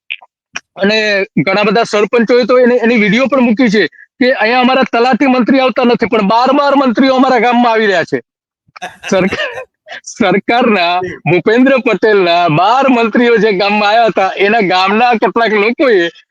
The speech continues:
વીડિયો બનાવી કે ભાઈ અમારા તલાટી મંત્રી અઠવાડિયે પણ દેખાતા નથી, આ મંત્રીઓ તો અહીંયા બાર બાર મંત્રી અમારા ગામમાં આવે છે, અમને આનંદ છે આ ચૂંટણીથી. તો આવા કટાક્ષમાં વીડિયો પણ લોકો, એટલે કે લોકોનો ટેસ્ટ દેખાઈ રહ્યો છે કે એ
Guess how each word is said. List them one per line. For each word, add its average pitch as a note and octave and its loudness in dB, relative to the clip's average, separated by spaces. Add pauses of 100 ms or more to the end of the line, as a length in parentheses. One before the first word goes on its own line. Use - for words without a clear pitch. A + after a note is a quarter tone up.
વીડિયો G#3+ 2
બનાવી B3+ 2
કે B3+ 0
ભાઈ A#3+ 0
અમારા B3 0
તલાટી A#3 0
મંત્રી A3+ 0
અઠવાડિયે A3+ 0
પણ C4+ 0
દેખાતા B3 0
નથી, G#3 0 (260)
આ A3+ 0
મંત્રીઓ A3+ 0
તો C4 0
અહીંયા B3 2
બાર G#3+ 2
બાર B3 0
મંત્રી A#3 0
અમારા B3 0
ગામમાં A#3 0
આવે B3 2
છે, A3+ 0
અમને G#3+ 0
આનંદ G#3 0
છે A3+ -2
આ G3 0
ચૂંટણીથી. E3+ -2 (320)
તો A#3+ -2
આવા A3+ 2
કટાક્ષમાં B3+ 0
વીડિયો G3+ 2
પણ G#3+ -2
લોકો, G3+ 0
એટલે A#3+ 0
કે D#4 0
લોકોનો B3+ 0
ટેસ્ટ C4 -2 (400)
દેખાઈ B3 0
રહ્યો E3+ 0
છે - -10 (340)
કે C#4+ -2 (300)
એ A#3+ -2